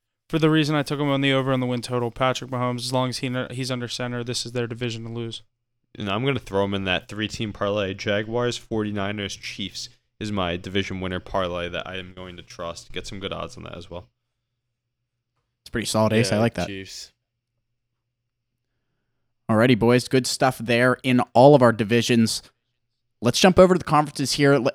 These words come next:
Speaker 3: in the N F C, who do you guys come in out of the N F C as the champion? The Philadelphia Eagles are the favorite, plus three thirty. The forty-niners at plus four hundred. The Cowboys at plus six hundred. The Detroit Lions at plus eight hundred.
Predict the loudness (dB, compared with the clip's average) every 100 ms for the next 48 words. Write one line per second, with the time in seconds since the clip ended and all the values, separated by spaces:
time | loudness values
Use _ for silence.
0 | 2 4 4 4 2 2 2 4 4 6
1 | 6 6 4 4 0 2 2 0 0 0
2 | 0 -2 0 0 0 0 0 2 0 0
3 | -4 -20 _ _ -4 -4 -4 _ _ _
4 | 0 0 4 2 4 0 0 0 2 4
5 | 2 0 0 0 0 0 0 -2 -4 -6
6 | -6 -8 -6 2 4 6 2 0 _ -16
7 | 4 6 8 8 6 4 2 0 0 4
8 | 4 6 8 10 8 6 -6 _ _ _
9 | _ -4 -2 -2 -6 2 4 4 2 0
10 | -2 -6 -2 -2 -2 -4 -4 0 0 2
11 | 0 -6 _ _ _ _ _ _ _ _
12 | _ _ _ _ _ -10 -4 -2 2 2
13 | 2 0 0 0 -2 -4 -6 -4 -6 -4
14 | -2 -2